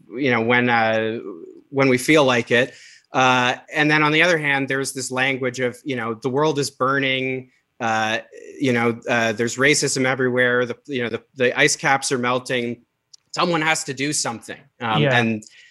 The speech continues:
Speaker 1: so there's this posture of futility that accompanies the other one. It's a very odd, uh,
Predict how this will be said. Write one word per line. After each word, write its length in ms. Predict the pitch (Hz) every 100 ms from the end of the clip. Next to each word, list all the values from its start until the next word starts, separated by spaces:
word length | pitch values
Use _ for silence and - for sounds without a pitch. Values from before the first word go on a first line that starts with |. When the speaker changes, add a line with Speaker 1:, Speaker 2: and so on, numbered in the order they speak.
| -
Speaker 1:
so 120 | -
there's 220 | 127 135 135
this 140 | 131
posture 600 | - - 156 160 - 151
of 60 | 127
futility 640 | 143 131 170 160 127 117
that 140 | 110
accompanies 600 | 110 135 120 120 117 104
the 100 | 113
other 180 | 113 110
one. 220 | 98 92
It's 140 | 95 123
a 40 |
very 320 | 127 131 117 113
odd, 380 | 107 110 101
uh, 260 | 101 98